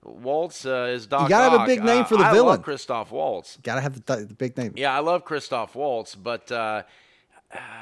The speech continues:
Speaker 1: no, you know, I, I, I, we've seen him play a villain before, and, and I think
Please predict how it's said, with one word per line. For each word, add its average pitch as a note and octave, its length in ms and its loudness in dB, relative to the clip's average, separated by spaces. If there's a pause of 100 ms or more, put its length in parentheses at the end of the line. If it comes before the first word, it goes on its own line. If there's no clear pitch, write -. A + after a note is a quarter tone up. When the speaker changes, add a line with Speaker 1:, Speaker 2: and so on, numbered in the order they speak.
(260)
Speaker 1:
no, D3 300 -4
you D#3+ 160 -10
know, E3+ 160 -2
I, D3 320 0
I, D3 340 -2
I, C3+ 60 -6 (1300)
we've D#3 200 -8
seen F3+ 240 -6
him D#3+ 100 -6
play C#3+ 200 0
a C3+ 40 2
villain D3 340 -4
before, B2 460 -6
and, B2 100 -8
and B2 160 -8
I F#3 240 0
think C#3 520 -8